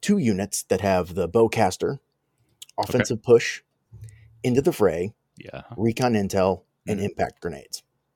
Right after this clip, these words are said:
Speaker 2: Impact grenades. We do not see those that much anymore.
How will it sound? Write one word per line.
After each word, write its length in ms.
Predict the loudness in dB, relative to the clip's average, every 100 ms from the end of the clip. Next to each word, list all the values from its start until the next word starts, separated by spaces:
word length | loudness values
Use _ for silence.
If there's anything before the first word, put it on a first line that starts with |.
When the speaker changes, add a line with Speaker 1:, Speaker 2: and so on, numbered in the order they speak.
| _ -20 -20 -12
Speaker 2:
Impact 400 | -10 -4 -2 -2
grenades. 280 | -6 -8 -10
We 80 | -10
do 120 | -8
not 180 | -10 -12
see 160 | -12
those 220 | -10 -10 -8
that 140 | -8
much 220 | -8 -12
anymore. 400 | -14 -12 -14 -16